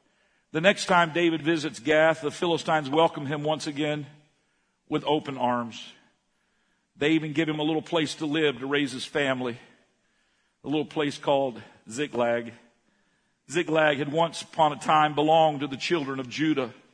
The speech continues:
but now it was possessed by the Philistines. And David is happy to go to the place that once had belonged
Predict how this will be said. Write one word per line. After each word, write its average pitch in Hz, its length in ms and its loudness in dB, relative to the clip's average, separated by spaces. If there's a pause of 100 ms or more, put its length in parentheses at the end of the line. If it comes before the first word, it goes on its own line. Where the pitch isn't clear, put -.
(640)
but 143 140 -4
now 151 380 6
it 147 60 -6
was 143 220 -2
possessed 143 540 0 (800)
by 135 140 6
the 123 100 -2
Philistines. 117 960 -2 (1120)
And 127 180 -6
David 143 340 0
is 127 120 -4
happy 135 360 2
to 123 60 -6
go 123 420 0 (880)
to 139 100 -8
the 117 100 -4
place 143 360 -2
that 123 140 -4
once 139 360 -4
had 127 200 -6
belonged 127 580 -2